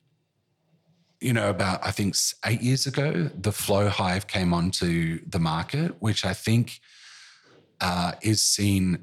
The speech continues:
as a development. But, um,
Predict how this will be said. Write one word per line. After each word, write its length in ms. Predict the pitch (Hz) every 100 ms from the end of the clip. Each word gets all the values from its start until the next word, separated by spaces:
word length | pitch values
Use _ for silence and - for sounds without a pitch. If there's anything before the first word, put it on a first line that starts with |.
| -
as 720 | 85 82 82 - - - - _ _ _ -
a 580 | 85 85 80 80 76 - _ _ _ _ - 92
development. 720 | 107 90 82 95 131 185 220 - _ _ _ _ - _
But, 180 | 107 92
um, 440 | 90 85 78 85